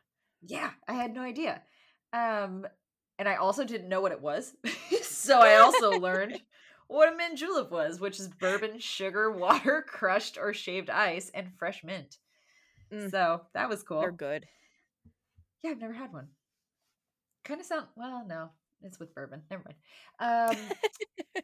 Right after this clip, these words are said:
Speaker 1: Um, <laughs>
Speaker 2: <laughs>
Speaker 1: uh, but yeah, it's, like, ver-, it's, like, specifically associated with the Kentucky Derby. So cool.
Speaker 2: Mm-hmm.
Speaker 1: Uh, it began in eighteen seventy-five, according to their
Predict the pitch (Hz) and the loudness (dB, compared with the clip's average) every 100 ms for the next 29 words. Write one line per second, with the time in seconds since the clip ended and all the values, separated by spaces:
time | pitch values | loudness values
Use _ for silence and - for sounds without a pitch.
0 | - - - 330 - - _ _ _ _ | -8 -6 -6 -10 -18 -20 _ _ _ _
1 | _ - - - - - - _ 240 240 | _ -20 -20 -20 -20 -20 -20 _ -2 2
2 | 220 247 294 330 190 233 220 175 165 220 | 2 0 4 4 4 -2 -6 -6 -4 -4
3 | 202 214 220 196 190 - 185 - 220 214 | -2 -6 -6 -8 -8 -12 -10 -6 -8 -8
4 | 185 185 170 160 175 208 139 135 139 - | -10 -8 -6 -8 -10 -10 -10 -10 -12 -16
5 | - - 147 156 202 135 175 _ - 202 | -20 -20 -20 -16 -16 -16 -20 _ -14 -12
6 | 220 - 277 320 494 _ _ _ _ _ | -12 -10 -8 -6 -10 _ _ _ _ _
7 | _ _ 220 220 214 208 220 214 208 214 | _ _ -6 -2 -2 -2 -2 -4 -2 0
8 | 214 226 - 196 - - - 208 - 190 | 0 -2 -6 -10 -10 -12 -14 -16 -10 -10
9 | 175 165 _ 180 151 147 208 285 285 - | -8 -16 _ -4 -4 -6 -8 -10 -14 -16
10 | 185 - 170 160 165 165 160 143 143 | -14 -8 -8 -8 -14 -8 -6 -6 -8